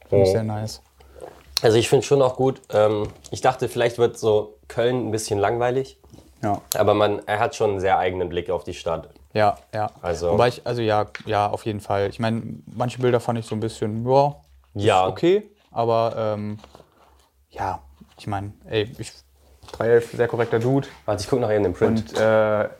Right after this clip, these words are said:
Speaker 1: ich meine, ich wollte mir den ja eigentlich entweder halt den oder den anderen sowieso holen und dann dachte ich mir, gut, wenn ich den jetzt eh geschenkt bekomme.
Speaker 2: Das Ding?
Speaker 1: Ja, genau. Das ist im
Speaker 2: Was
Speaker 1: Grunde
Speaker 2: steht da?
Speaker 1: genommen, ja, das habe ich ihn auch nochmal
Speaker 2: Boah.
Speaker 1: gefragt,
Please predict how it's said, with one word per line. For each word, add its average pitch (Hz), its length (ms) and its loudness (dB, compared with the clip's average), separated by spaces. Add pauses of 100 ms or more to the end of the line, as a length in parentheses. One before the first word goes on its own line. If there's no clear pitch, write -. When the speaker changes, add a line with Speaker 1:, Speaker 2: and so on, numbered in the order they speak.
Speaker 1:
ich - 120 -12
meine, 110 320 0
ich 104 100 -8
wollte 127 200 4
mir 127 100 4
den 120 160 2
ja 113 100 4
eigentlich 131 460 -2
entweder 127 300 2
halt 110 160 0
den 131 200 4
oder 117 100 2
den 110 120 0
anderen 120 220 0
sowieso 110 360 0
holen 123 220 2
und 104 80 -4
dann 104 140 0
dachte 104 200 -2
ich - 60 -12
mir, 98 140 -6
gut, 101 260 -10 (220)
wenn 98 120 -10
ich 98 100 -12
den 98 100 -6
jetzt 98 160 -8
eh 117 80 -4
geschenkt 117 260 -6
bekomme. 110 400 -4
Speaker 2:
Das - 160 -4
Ding? 127 240 2 (240)
Speaker 1:
Ja, 98 140 0
genau. 95 340 -2 (240)
Das 107 140 -4
ist 110 120 0
im 131 120 4
Speaker 2:
Was 120 80 4
Speaker 1:
Grunde 131 140 6
Speaker 2:
steht 123 100 4
da? 143 80 2
Speaker 1:
genommen, 127 140 -6 (680)
ja, 123 120 0
das 123 140 4
habe 147 80 2
ich 143 100 -4
ihn 131 120 0
auch 151 100 4
nochmal 120 240 0
Speaker 2:
Boah. 117 80 0
Speaker 1:
gefragt, 123 480 2